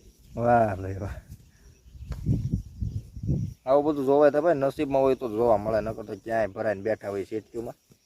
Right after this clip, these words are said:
એવી અમારે શાંતિ છે. અરે પણ યાર, શું વાત કરો તમે?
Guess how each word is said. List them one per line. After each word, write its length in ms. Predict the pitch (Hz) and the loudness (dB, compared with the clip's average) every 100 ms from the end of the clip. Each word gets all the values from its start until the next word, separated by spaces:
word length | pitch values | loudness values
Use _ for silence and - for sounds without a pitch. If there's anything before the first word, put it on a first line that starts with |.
| _ _ _ _ _ - | _ _ _ _ _ -6
એવી 340 | 135 156 151 127 | 2 4 6 6
અમારે 340 | 127 123 101 | 4 2 0
શાંતિ 320 | 110 110 110 | -2 -6 -8
છે. 80 | 110 | -2
અરે 460 | 123 156 190 220 185 | 4 6 8 6 2
પણ 220 | - 127 | 0 -2
યાર, 200 | 117 113 | -2 -4
શું 220 | 101 135 | -6 -6
વાત 420 | 131 110 110 - | -4 -4 -4 -4
કરો 160 | 113 104 | -4 -4
તમે? 340 | - 131 147 | 0 6 6